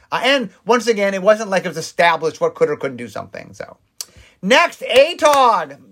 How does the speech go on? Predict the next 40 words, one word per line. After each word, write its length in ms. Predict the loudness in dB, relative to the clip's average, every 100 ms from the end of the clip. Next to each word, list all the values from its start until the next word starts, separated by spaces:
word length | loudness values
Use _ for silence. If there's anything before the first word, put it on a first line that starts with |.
| _
This 200 | -16 -14
is 80 | -16
clearly, 440 | -6 0 2 2
clearly 300 | 0 -2 0
my 160 | 0 -2
favorite 340 | -2 0 -2 0
red 300 | 2 0 0
card, 420 | 0 2 0 -4 _ -10 0
uh, 220 | 2 4
and 240 | 0 -4 2
one 260 | 4 4
of 60 | 2
my 120 | -2
favorite 240 | -2 -2
cards 240 | 0 -2 -2
in 180 | -8 -8
the 100 | -6
set. 320 | -4 -4 -6 _ _ _
Um, 200 | -2 -2 -4 -8
the 100 | -2
funny 300 | 2 2 0
thing 140 | -4
at 80 | -4
the 40 |
time 380 | -6 -4 -4 -2
was 220 | -2 -4
Atog, 560 | 0 -2 2 2 2 -2
so, 100 | -4
so 260 | -2 -2 -4 _ -8
Atog 360 | 0 2 2
is 100 | 0
one 260 | -6 -4 -2
in 60 | -2
a 100 | 2
red, 400 | 4 2 0 -12 _
one 260 | -4 -4 -4
two 220 | -8 -6
eight 200 | -6 -6
creature 260 | -12 -8 -8
Atog. 480 | -2 2 2 0